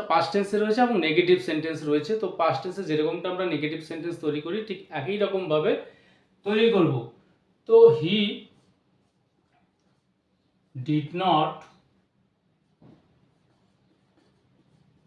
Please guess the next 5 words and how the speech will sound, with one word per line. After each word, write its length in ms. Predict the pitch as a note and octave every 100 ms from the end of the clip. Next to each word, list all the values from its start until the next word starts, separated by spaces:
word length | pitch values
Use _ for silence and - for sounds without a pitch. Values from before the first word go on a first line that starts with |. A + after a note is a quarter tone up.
| _ _ _ _ -
he 80 | D3+ C3+
did 140 | D3+ - F#3+
not 240 | F#3 E3+ - - - _ _ _ _ _ _ _ _ _ _ _ _ _ B2
hear 340 | C#3+ E3+ D3+ D3+ - - - _ _ _ - - - - - - - _ _ _ _ - _ - - - - - - - _ _ _ _ - E3
you, 160 | E3+